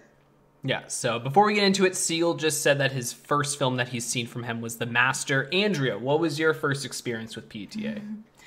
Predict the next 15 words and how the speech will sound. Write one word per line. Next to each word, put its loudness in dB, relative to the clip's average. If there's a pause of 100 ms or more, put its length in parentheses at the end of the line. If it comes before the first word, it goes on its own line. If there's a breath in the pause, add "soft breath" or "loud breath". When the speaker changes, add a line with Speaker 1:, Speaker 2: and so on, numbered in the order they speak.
(500 soft breath)
Speaker 2:
So, -2
I 8
didn't 0
know 4
it 2 (160)
at 0
the -12
time 2
'cause -4
it -4
was -6
forever 6
ago, 4
but 6
my 6